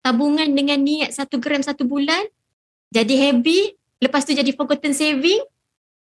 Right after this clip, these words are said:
sampai sekarang tak tahu ada berapa gram. Ha,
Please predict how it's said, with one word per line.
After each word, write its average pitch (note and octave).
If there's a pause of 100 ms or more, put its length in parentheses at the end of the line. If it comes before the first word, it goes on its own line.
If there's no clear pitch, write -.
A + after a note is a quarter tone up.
sampai D#4+
sekarang F4
tak -
tahu B3+
ada A#3+
berapa A#3+
gram. G#3 (480)
Ha, A#3+